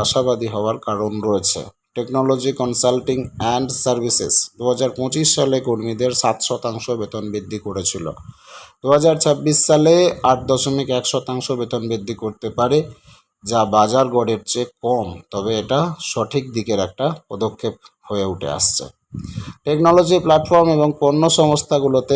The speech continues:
কাজ করা ব্যক্তিরা নয় দশমিক তিন শতাংশ হারে বেতন বৃদ্ধির আশা রাখতে পারেন, যেটা গত বছরের নয় শতাংশের থেকে সামান্য বেশি। খুচরো কাজের কর্মীরাও আনন্দ করতে পারেন, কারণ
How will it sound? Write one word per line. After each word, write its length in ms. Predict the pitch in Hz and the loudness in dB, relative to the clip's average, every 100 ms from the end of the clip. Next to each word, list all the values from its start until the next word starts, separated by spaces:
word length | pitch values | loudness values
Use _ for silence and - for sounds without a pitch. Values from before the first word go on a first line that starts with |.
| 143 | 2
কাজ 140 | 131 123 | 2 0
করা 240 | - 123 120 | 2 4 4
ব্যক্তিরা 480 | 117 120 - 117 107 120 | 2 -2 -4 0 2 2
নয় 200 | 120 117 | 0 -2
দশমিক 440 | 120 - 127 131 - | -2 -2 -2 -4 -6
তিন 140 | 151 170 | -4 0
শতাংশ 400 | 160 131 123 113 | 0 0 -4 -2
হারে 240 | 117 113 123 | -2 0 0
বেতন 260 | 123 104 107 | -2 -4 -6
বৃদ্ধির 340 | 107 107 123 123 107 | -6 -6 -4 0 0
আশা 160 | - 113 | 0 2
রাখতে 320 | 110 113 - | 2 0 -6
পারেন, 300 | 85 78 69 90 _ _ _ _ _ _ - | -8 -8 -8 -12 _ _ _ _ _ _ -8
যেটা 200 | 117 131 | 0 2
গত 240 | 123 123 143 | 2 4 4
বছরের 480 | 147 143 151 151 143 | 4 4 4 4 4
নয় 200 | 127 139 127 | 2 0 0
শতাংশের 480 | 120 117 110 110 - | -2 -2 -4 -6 -8
থেকে 260 | 101 98 135 180 | -10 -2 0 0
সামান্য 440 | - 101 95 90 110 120 101 | -2 -4 -4 -4 -4 -6 -2
বেশি। 280 | 104 - - - _ _ _ _ - - - _ | 0 0 -2 -10 _ _ _ _ -20 -20 -20 _
খুচরো 380 | 165 160 180 190 | -2 2 4 6
কাজের 340 | 180 160 170 | 6 6 2
কর্মীরাও 540 | 165 156 151 147 156 170 | 4 4 4 6 8 8
আনন্দ 320 | 156 147 143 143 | 6 4 2 2
করতে 300 | 139 - 135 | 0 0 2
পারেন, 280 | 135 139 151 | 4 4 4
কারণ 240 | 135 127 | 4 2